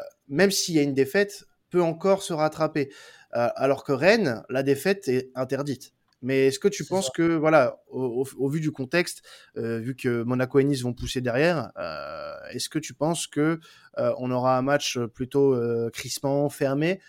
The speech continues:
Speaker 1: ou alors que ce sera plutôt ouvert ?
Speaker 2: Eh ben, personnellement, déjà, vu que je serai au stade, j'aimerais bien <laughs> voir un match vivant.
Speaker 1: <laughs> Bah,
Speaker 2: Avec
Speaker 1: forcément,
Speaker 2: quand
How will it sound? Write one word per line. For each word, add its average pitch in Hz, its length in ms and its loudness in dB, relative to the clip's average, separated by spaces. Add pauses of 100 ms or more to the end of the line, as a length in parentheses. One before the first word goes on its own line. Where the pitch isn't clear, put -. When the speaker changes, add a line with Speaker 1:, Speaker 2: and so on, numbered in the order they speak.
(160)
Speaker 1:
ou 131 100 0
alors 160 180 2
que 165 60 -6
ce - 120 -8
sera - 160 -6
plutôt - 220 2
ouvert ? 135 240 4 (920)
Speaker 2:
Eh 151 40 -10
ben, 147 240 2
personnellement, 151 540 -2
déjà, 147 220 0
vu 139 120 -4
que 127 60 -8
je - 60 -8
serai 147 100 -4
au 139 80 0
stade, 139 300 0
j'aimerais 131 200 0
bien 139 200 -2
<laughs> 139 280 -6
voir 165 180 4
un 147 40 2
match 151 300 -6
vivant. 165 440 0 (180)
Speaker 1:
<laughs> 233 200 -8
Bah, 170 80 6
Speaker 2:
Avec 214 60 6
Speaker 1:
forcément, 208 420 6
Speaker 2:
quand 147 220 0